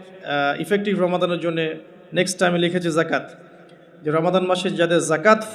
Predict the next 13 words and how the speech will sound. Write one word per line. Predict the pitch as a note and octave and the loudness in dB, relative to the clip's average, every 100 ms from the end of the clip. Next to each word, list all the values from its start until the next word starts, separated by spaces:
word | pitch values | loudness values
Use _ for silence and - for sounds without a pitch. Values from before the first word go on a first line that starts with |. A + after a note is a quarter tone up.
| - | 2
ফরজ | F#3 A3 | 4 4
হয়েছে, | E3 F3+ E3+ F3 | 4 2 2 0
জাকাতগুলোকে | D3+ E3 F3+ F3+ D#3 F3 F3 | -2 0 2 0 0 -4 0
অবশ্যই | E3 D#3+ F3 - G#3 A3 G#3+ | 0 0 -2 -4 0 2 2
দিয়ে | E3+ | 0
দিবেন। | D3+ D3 F3 | 0 0 -2
আল্লাহ | D3 | -4
পাক | C#3+ D3 | -4 -6
আমাদেরকে | D3 C#3 C#3 | -4 -6 -6
তৌফিক | C#3+ C#3 D3+ | -6 -8 -4
দান | D3 C#3+ | -4 -4
করুন, | D#3+ E3+ | -6 -6
আমিন। | C#3+ D#3 G3 | -6 -6 -10